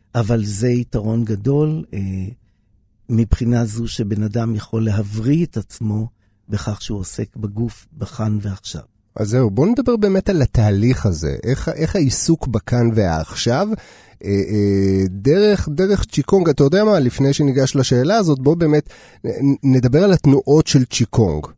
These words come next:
Speaker 2: מה, מה התנועות האלה שאנשים, אה, מי שיצא לו לראות, מתרגלים ב-, בצ'יקונג, אה,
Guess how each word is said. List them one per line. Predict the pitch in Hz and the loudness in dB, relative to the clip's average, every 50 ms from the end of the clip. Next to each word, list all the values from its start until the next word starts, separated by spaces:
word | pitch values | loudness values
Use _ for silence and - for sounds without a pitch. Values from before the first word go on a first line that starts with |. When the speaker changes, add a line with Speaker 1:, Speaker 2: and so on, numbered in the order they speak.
| _ - | _ -4
Speaker 2:
מה, | 110 113 127 - | -2 -2 0 2
מה | 143 139 147 196 240 | 2 2 2 2 2
התנועות | 254 - 185 175 170 156 151 - - | 2 4 4 6 6 6 6 4 4
האלה | 135 113 98 101 | 4 4 2 2
שאנשים, | - - 98 95 98 95 - - 123 120 117 120 113 - - - _ _ _ - | 2 2 2 2 2 0 0 2 2 4 4 2 0 -2 -6 -14 _ _ _ -6
אה, | 98 101 98 95 92 95 92 | -2 0 0 0 0 0 -2
מי | 101 92 - 113 120 131 | -2 -2 0 0 2 2
שיצא | - 143 120 104 - - 127 | 2 2 0 0 0 2 4
לו | 131 139 139 | 4 6 6
לראות, | 120 113 110 82 - 127 139 135 110 - - - - _ _ | 6 4 4 2 2 4 4 4 4 2 -4 -12 -18 _ _
מתרגלים | - 104 98 - 120 110 107 107 107 101 101 110 123 117 | -6 -4 -2 -2 -2 -2 0 0 0 2 2 2 2 2
ב-, | 107 110 101 98 87 | 2 2 2 2 2
בצ'יקונג, | 82 98 92 90 90 - - - 98 - - 175 202 226 220 202 185 - - - - _ _ _ _ _ _ - 123 | 0 0 0 0 0 -2 -4 -6 -4 -2 0 2 2 2 2 0 -4 -6 -14 -20 -20 _ _ _ _ _ _ -2 0
אה, | 120 120 117 120 | 2 2 4 2